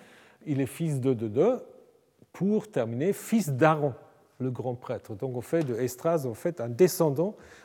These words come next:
du frère de Moïse, d'Aaron, hein, euh, et en même temps, il est un scribe expert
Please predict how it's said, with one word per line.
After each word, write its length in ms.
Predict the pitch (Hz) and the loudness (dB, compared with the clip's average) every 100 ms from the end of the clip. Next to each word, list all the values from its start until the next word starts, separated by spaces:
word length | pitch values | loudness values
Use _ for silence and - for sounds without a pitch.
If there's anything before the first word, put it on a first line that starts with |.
| _ | _
du 80 | 135 | -6
frère 380 | - 175 170 143 | 0 4 4 4
de 100 | 127 | 2
Moïse, 560 | 123 120 165 220 143 113 | 0 -2 -2 -2 -2 -6
d'Aaron, 460 | 107 139 139 120 196 - - - _ | 0 2 2 0 -4 -6 -20 -20 _
hein, 180 | 113 147 - _ _ - | -12 -12 -16 _ _ -12
euh, 260 | 113 107 110 - | -10 -8 -10 4
et 180 | 214 262 | 4 6
en 100 | 175 | 6
même 200 | 175 170 | 8 8
temps, 380 | - 254 269 - - - _ - _ _ _ _ _ _ _ _ _ - _ | 8 8 8 -6 -20 -20 _ -20 _ _ _ _ _ _ _ _ _ -20 _
il 220 | 170 151 | 2 8
est 100 | 208 | 10
un 140 | 180 156 | 10 6
scribe 500 | - - 247 254 143 104 - - _ _ _ | 0 0 2 4 2 0 -8 -20 _ _ _
expert 800 | 190 - - 175 180 220 190 - | 0 0 -2 2 2 2 -2 -10